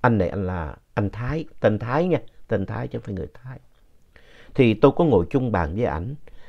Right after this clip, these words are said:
Ngồi ăn nhậu được một lúc á, bỗng dưng ảnh xoay qua tôi, ảnh hỏi: "Nè, bữa giờ chơi với bạn bè, có ai dở chứng khùng khùng điên điên gì không?"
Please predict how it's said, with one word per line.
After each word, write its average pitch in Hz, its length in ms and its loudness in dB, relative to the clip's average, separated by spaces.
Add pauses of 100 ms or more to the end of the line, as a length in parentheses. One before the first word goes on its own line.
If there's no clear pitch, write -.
(240)
Ngồi 127 240 12
ăn 147 160 6
nhậu 110 160 6
được 107 140 4
một 85 180 -6
lúc 220 220 2
á, 233 60 6 (240)
bỗng 135 260 4
dưng 131 140 2
ảnh 85 120 0
xoay 135 240 -4
qua 127 100 0
tôi, 117 220 2
ảnh 131 80 -4
hỏi: 110 340 -4 (880)
"Nè, 110 200 2 (800)
bữa 135 160 8
giờ 120 340 8
chơi 139 220 6
với 160 80 4
bạn 117 260 2
bè, 98 220 6 (1080)
có 180 100 6
ai 120 200 4
dở 104 180 6
chứng 190 160 2
khùng 98 220 0
khùng 98 240 -2
điên 123 180 -2
điên 131 200 -2
gì 98 80 -4
không?" 123 160 -4